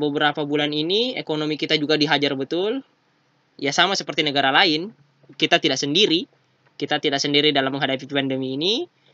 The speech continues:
Kita tidak sendiri juga dalam menghadapi, bisa dibilang, bencana ekonomi. Negara lain bahkan ada yang sudah terpuruk, ada yang resesi. Indonesia, eh, kita tidak bisa memungkiri hal tersebut. Tetapi kita kan punya upaya agar kita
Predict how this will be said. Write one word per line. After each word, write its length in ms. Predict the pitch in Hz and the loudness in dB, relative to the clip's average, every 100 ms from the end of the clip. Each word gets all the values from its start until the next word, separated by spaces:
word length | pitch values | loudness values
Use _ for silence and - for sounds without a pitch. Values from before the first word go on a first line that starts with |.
| _ | _
Kita 240 | 151 156 | -4 -2
tidak 160 | 143 143 | 0 0
sendiri 320 | 151 151 165 | 2 2 2
juga 160 | 247 | 2
dalam 240 | 185 156 151 | 2 2 2
menghadapi, 580 | 147 131 139 190 202 196 | 0 0 2 2 0 -2
bisa 140 | 143 | -4
dibilang, 320 | 139 160 165 | 0 2 4
bencana 320 | 143 139 135 131 | 2 2 0 -2
ekonomi. 460 | 143 165 220 175 - _ _ _ | -2 0 2 0 -2 _ _ _
Negara 320 | 143 147 143 | -2 2 4
lain 240 | 143 190 208 | 4 2 2
bahkan 240 | 160 196 | 0 0
ada 160 | 175 143 | 0 0
yang 160 | 165 | 0
sudah 180 | 165 143 | 0 -2
terpuruk, 640 | 139 135 143 143 202 349 - - | -2 -4 -2 2 2 2 0 -8
ada 160 | 135 143 | -6 -4
yang 160 | 147 | -2
resesi. 560 | 139 135 135 151 135 117 _ _ _ _ - | -2 -2 -2 -2 -4 -6 _ _ _ _ -8
Indonesia, 640 | 139 135 135 190 214 269 - _ _ _ _ - | -6 -4 -2 4 4 4 0 _ _ _ _ -8
eh, 520 | 143 139 135 135 131 | -4 -2 -2 -2 -4
kita 220 | 139 190 262 | 0 0 2
tidak 240 | 208 156 | -2 -2
bisa 400 | 156 220 226 233 - _ | 0 2 4 2 -2 _
memungkiri 640 | 156 147 143 143 139 160 196 | -4 -2 0 -2 0 2 4
hal 240 | 147 139 | 2 0
tersebut. 400 | 151 139 175 247 - _ _ _ _ - | -6 -4 0 0 0 _ _ _ _ -6
Tetapi 260 | 135 135 180 | -2 -2 0
kita 240 | 202 233 | 2 2
kan 180 | 247 233 - _ _ _ _ _ | 2 -2 -6 _ _ _ _ _
punya 240 | - 151 147 | -4 0 0
upaya 480 | 139 139 170 202 226 | 2 4 6 6 4
agar 320 | 147 147 160 | 0 -2 -2
kita 400 | 160 143 208 | -4 0 0